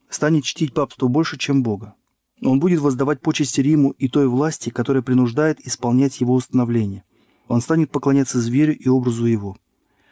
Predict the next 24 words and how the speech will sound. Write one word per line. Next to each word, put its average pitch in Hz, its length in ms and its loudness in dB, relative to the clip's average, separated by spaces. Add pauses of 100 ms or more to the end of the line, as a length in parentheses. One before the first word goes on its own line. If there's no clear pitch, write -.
(140)
Отвергая 143 460 0
установление 151 560 2
Божье, 139 440 2
являющееся 131 640 0
печатью 131 520 0
его 120 80 4
власти, 131 460 -2 (340)
и 139 100 -6
почитая 143 460 0
установление, 147 600 2
являющееся 135 600 0
знаменем 131 420 4
верховной 120 460 2
власти 127 340 -2
Рима, 143 320 0 (600)
люди 160 260 0
тем 139 180 0
самым 139 380 0
примут 147 320 2
знак 143 240 -2
преданности 135 480 -2
Риму, 107 320 0 (500)
начертание 120 500 0
зверя. 113 360 -6